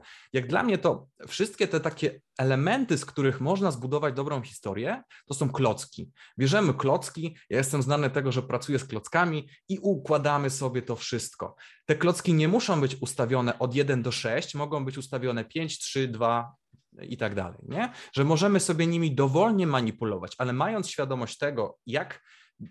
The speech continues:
do czego te klocki się odnoszą, możemy coś z tym zrobić.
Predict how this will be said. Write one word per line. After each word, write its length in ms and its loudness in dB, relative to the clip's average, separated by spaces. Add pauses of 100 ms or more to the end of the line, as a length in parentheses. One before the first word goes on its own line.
(140)
do 340 -4
czego 300 2
te 120 -4
klocki 320 -4
się 160 -2
odnoszą, 340 -2
możemy 440 -2
coś 440 -8
z 120 -14
tym 300 -4
zrobić. 680 0